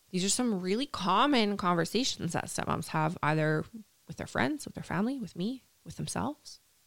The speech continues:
So if you've had a conversation like that with yourself, then just know you're not alone. And because of that, you know, because of this current reality of life,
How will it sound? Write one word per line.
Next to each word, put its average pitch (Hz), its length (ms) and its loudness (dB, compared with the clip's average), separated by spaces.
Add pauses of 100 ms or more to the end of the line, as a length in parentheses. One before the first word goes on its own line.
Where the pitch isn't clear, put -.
(320)
So - 120 -4
if - 80 -2
you've 190 120 0
had 359 200 2
a - 40 2
conversation 170 520 2
like 170 160 0
that 156 160 0
with - 120 -10
yourself, 185 440 0
then 226 280 -2 (140)
just - 220 -4
know 180 160 0
you're 220 160 0
not 202 200 0
alone. 247 360 -4 (2500)
And 208 100 4
because 233 440 10
of 262 160 10
that, - 400 6
you 190 100 6
know, 190 120 6
because 220 480 6
of 269 140 8
this 220 180 8
current 202 340 8
reality 190 500 10
of 156 140 4
life, - 640 4